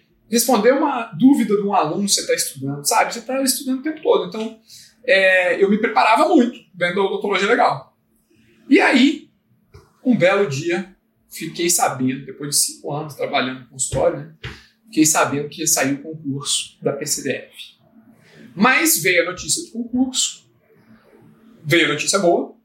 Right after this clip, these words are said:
é tipo assim, né? Você quer uma notícia boa, eu tem uma notícia boa, uma notícia ruim pra te dar. E aí veio a notícia do concurso,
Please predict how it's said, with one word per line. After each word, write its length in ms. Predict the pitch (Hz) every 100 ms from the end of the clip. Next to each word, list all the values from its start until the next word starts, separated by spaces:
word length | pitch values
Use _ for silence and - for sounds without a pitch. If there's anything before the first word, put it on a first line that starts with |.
| _ _ _ _
é 120 | 139 131
tipo 180 | -
assim, 240 | - 160 135
né? 220 | 156 196
Você 180 | - 156
quer 220 | 156 170
uma 100 | 165
notícia 380 | 160 156 151 135
boa, 260 | 180 240 233 214 196
eu 160 | 196 175
tem 100 | 175
uma 80 | 196
notícia 340 | 180 - -
boa, 140 | 151 247
uma 80 | 277
notícia 280 | 277 277
ruim 200 | 185 180
pra 80 | -
te 140 | - -
dar. 240 | - - _ _ - - - _ - - _ -
E 140 | - 220
aí 260 | 226 220
veio 180 | 220 226
a 20 |
notícia 340 | 233 - 233 220
do 80 | -
concurso, 880 | 214 202 214 233 254 - 254 -